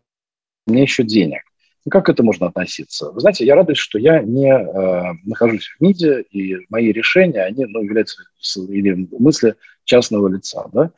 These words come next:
Мне кажется, что Лукашенко нужно принимать какие-то решения, и, судя по частоте упоминаний отказов от слияния или объединения с Россией экономических систем, да, видимо, где-то там все-таки уже что-то зреет, ну, потому что без, э,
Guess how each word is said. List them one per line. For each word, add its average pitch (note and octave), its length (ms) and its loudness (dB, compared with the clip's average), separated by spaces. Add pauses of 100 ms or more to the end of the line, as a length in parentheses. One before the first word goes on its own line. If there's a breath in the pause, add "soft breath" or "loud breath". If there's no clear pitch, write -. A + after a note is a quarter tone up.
(360 soft breath)
Мне C3+ 100 2
кажется, F3+ 300 2
что B2+ 560 4
Лукашенко A#2+ 580 2
нужно A2+ 300 2
принимать A2+ 380 2
какие-то G2 340 -4
решения, C3+ 500 2
и, B2 220 4
судя B2+ 280 4
по A2+ 120 0
частоте - 480 0
упоминаний G#2+ 760 2 (460 soft breath)
отказов G2+ 600 2
от F2+ 100 -6
слияния G2 680 2
или G2+ 140 -2
объединения F#2+ 580 0
с - 80 -6
Россией G#2+ 380 4
экономических G2 580 0
систем, D#2 480 -10
да, E3+ 200 2 (380 soft breath)
видимо, D#3 320 6
где-то C#3 300 4
там B2+ 160 2
все-таки A#2 320 -2
уже A2 140 0
что-то G#2+ 300 -2
зреет, E3+ 480 4 (380)
ну, D3 100 0
потому C3+ 340 4
что - 180 0
без, B2 340 4
э, - 1000 0